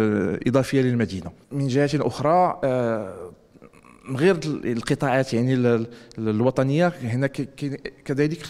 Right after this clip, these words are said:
واحد الاهتمام من طرف المؤسسات الدولية ومن طرف، آه، عدة مؤسسات ممثلة للعمران اللي اليوم، آه، تجي باش تش-، تشوف التجربة ديال المغرب في ما ي-،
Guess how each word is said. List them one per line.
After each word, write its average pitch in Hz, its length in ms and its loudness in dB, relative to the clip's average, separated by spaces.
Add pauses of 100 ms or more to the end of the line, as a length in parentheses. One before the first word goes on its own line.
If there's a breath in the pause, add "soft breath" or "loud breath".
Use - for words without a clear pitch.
(100)
واحد - 180 -6
الاهتمام 151 480 0
من 156 60 0
طرف 147 400 0
المؤسسات 127 600 0
الدولية 127 720 0 (420 loud breath)
ومن 117 140 -6
طرف، 143 500 -2 (140)
آه، 113 480 0 (280 loud breath)
عدة 135 340 2 (580 loud breath)
مؤسسات 139 480 -2
ممثلة 143 360 0
للعمران 117 520 0 (420 loud breath)
اللي 127 240 -2
اليوم، 165 520 0 (340 loud breath)
آه، 123 160 0
تجي 131 340 0
باش 135 200 -4
تش-، - 220 -12
تشوف 156 220 -2
التجربة 131 440 0 (140)
ديال 120 200 2
المغرب 123 440 2
في - 520 -4
ما 139 420 0
ي-، 127 120 -2